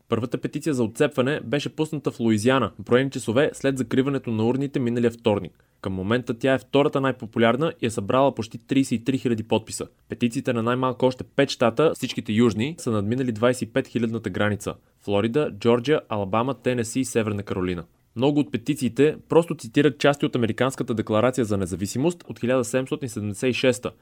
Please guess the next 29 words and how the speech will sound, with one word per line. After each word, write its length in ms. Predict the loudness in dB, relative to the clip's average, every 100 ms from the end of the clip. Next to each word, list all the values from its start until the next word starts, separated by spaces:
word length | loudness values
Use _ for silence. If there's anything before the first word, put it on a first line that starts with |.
| _
в 80 | -2
частност 420 | 0 0 -2 -6
пасажа: 460 | -4 0 0 0 -4 _ -12
„Ако 160 | -6
държавното 540 | -4 0 0 0 -2 -2
правителство 560 | 0 0 -2 -2 -4 -4
изневери 420 | -4 -2 -2 -2
на 100 | -2
принципите 540 | -2 -4 -4 -8 -10
си, 240 | -6 -6 -6
хората 360 | -2 0 0 -2
имат 220 | -2 -2
правото 380 | 0 0 0 -6
да 60 |
го 100 | -6
свалят 440 | -6 -2 0 0 -2
и 60 | -2
да 80 | -2
учредят 500 | -2 -6 -2 -2 0
ново.“ 280 | -2 -2 -8 -6
Други 460 | 2 4 4 0 0
се 140 | 0
аргументират, 540 | 2 2 0 0 -2
като 180 | -4 -4
изреждат 400 | 0 0 0 -4
конкретните 520 | -4 -2 -2 -2 -6
проблеми 360 | -6 0 0 0
на 100 | 0
гражданите. 520 | 2 2 2 -4 -8